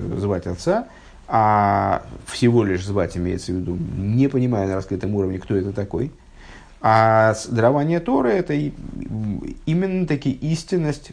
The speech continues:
подлинность, э, Мойкин де Гадлус. Шигоя гиле лейкус бем бетахлис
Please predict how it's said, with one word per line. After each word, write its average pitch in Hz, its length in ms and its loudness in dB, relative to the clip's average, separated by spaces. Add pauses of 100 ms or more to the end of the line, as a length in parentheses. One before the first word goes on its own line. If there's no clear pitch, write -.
(100)
подлинность, 156 720 2 (560)
э, 113 140 2
Мойкин 143 460 2
де 139 80 2
Гадлус. 98 520 0 (320)
Шигоя 180 540 2
гиле 156 520 2
лейкус 131 440 0
бем 123 240 2
бетахлис 123 760 0